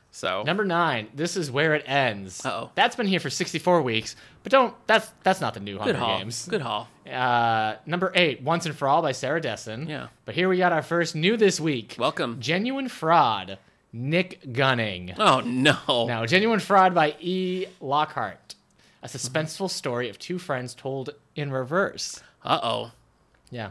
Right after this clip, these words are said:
Speaker 1: So you have to, like, hold it up to a mirror to read, probably.
Speaker 2: That, that would be mirrored.
Speaker 1: Oh, okay.
Speaker 2: Yeah,
Speaker 1: All
Speaker 2: not
Speaker 1: right.
Speaker 2: reverse.
Speaker 1: Okay.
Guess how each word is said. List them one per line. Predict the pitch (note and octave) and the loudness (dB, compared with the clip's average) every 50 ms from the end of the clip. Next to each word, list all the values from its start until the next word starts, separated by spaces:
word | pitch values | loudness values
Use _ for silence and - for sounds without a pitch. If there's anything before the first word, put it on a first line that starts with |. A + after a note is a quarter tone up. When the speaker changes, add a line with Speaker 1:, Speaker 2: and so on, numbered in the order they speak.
| - _ | -14 _
Speaker 1:
So | - - B2+ | -8 -6 -4
you | B2 A2 A2 | -4 -4 -6
have | A#2 A2 - - | -8 -12 -12 -12
to, | - G2 | -12 -8
like, | F#2+ D#2 - | -8 -8 -6
hold | - B2 A2 A2 | -6 -8 -6 -6
it | G#2 | -6
up | - - | -8 -8
to | - A2+ | -10 -14
a | A2 | -12
mirror | A2 A2+ A2+ G#2+ - | -8 -8 -8 -8 -8
to | - - - | -10 -12 -12
read, | - C#2+ - - | -12 -12 -14 -12
probably. | - - - - - G1+ - - _ _ _ _ _ _ _ _ _ _ | -10 -10 -10 -8 -10 -12 -14 -16 _ _ _ _ _ _ _ _ _ _
Speaker 2:
That, | - C3 A#2 - _ _ _ _ _ | -8 -8 -8 -10 _ _ _ _ _
that | - A#2+ B2+ | -6 -6 -6
would | B2+ A2 | -6 -6
be | G2+ G2+ F#2+ F2+ F2 F2+ A2+ - _ _ _ _ _ _ _ _ - | -8 -8 -8 -8 -10 -12 -16 -20 _ _ _ _ _ _ _ _ -14
mirrored. | G#2 A2 A#2+ A#2 G#2 F#2 F2 - D2+ - - - _ _ _ _ _ _ _ _ _ _ - | -10 -6 -4 -4 -4 -4 -6 -10 -14 -18 -20 -20 _ _ _ _ _ _ _ _ _ _ -2
Speaker 1:
Oh, | C3+ B2+ | -2 -2
okay. | A#2+ - A2+ G2 - - - - | -4 -6 -10 -12 -12 -14 -18 -18
Speaker 2:
Yeah, | - G#2 D#2+ C2 D#2+ | -16 -16 -16 -14 -12
Speaker 1:
All | F#2+ | -8
Speaker 2:
not | G#2+ G2+ | -6 -6
Speaker 1:
right. | D2+ A#1+ C2 - | -4 -6 -8 -10
Speaker 2:
reverse. | F#2 F#2+ F2 F2+ F#2 - - - | -12 -14 -14 -14 -14 -16 -14 -12
Speaker 1:
Okay. | - A2 - - | -12 -10 -8 -10